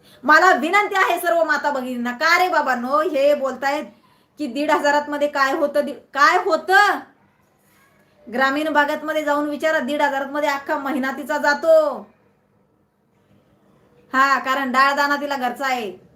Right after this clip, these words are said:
तेल मीठ तिला विकत आणावं लागतं आणि त्यात दीड हजारात मध्ये तिचं तेल मीठ येतंय. तुम्हाला काय किंमत त्या दीड हजाराची विरोधी पक्षाला? बरं, यांचं आतापासनं तुंतुणं काय आहे की सरकारच्या ति-,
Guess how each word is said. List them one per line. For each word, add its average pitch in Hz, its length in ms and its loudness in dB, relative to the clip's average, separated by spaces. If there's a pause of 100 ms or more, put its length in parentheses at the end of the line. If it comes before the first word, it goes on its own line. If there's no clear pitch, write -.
(360)
तेल 285 180 2
मीठ 277 220 -6
तिला 277 160 -4
विकत 277 280 -6
आणावं 262 200 -2
लागतं 254 240 -4
आणि 277 120 -4
त्यात 277 240 -2
दीड 262 240 -4
हजारात 262 440 -2
मध्ये 294 200 -8
तिचं 311 180 -4
तेल 285 240 -2
मीठ 262 180 -4
येतंय. 240 340 -6 (1300)
तुम्हाला 262 240 0
काय 359 160 2
किंमत 311 340 -6
त्या 294 160 -2
दीड 269 180 -2
हजाराची 202 560 -6 (320)
विरोधी 240 300 -2
पक्षाला? 214 400 -8 (1400)
बरं, 311 340 6
यांचं 294 300 0
आतापासनं 370 560 0
तुंतुणं 370 420 -4
काय 359 260 4
आहे 349 380 0 (1080)
की 349 80 0
सरकारच्या 359 640 2
ति-, 359 400 -2